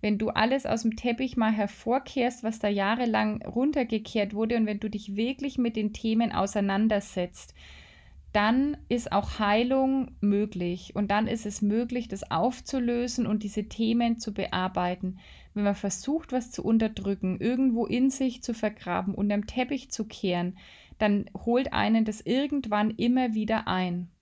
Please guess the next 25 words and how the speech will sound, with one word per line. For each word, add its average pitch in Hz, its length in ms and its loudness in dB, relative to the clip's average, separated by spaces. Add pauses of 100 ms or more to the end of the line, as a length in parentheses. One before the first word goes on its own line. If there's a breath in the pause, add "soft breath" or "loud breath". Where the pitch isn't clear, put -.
(520)
Die - 60 -2
Erfahrung 233 500 0
habe 269 160 0
ich 247 120 -4
schon 240 200 0
gemacht 226 420 2
und 220 140 2
die 214 60 -2
kennst 214 360 0
du 208 80 -4
wahrscheinlich 196 600 -2
auch. 180 260 -4
Und 208 180 -2
was 208 200 -4
für - 160 -6
dich, 277 340 -4
fürs 233 200 -4
Individuum 233 720 0
und 220 160 0
für 214 120 -6
mich, 220 380 2
für - 180 -4
alle 220 360 -2
uns 208 320 -6
Menschen 240 500 0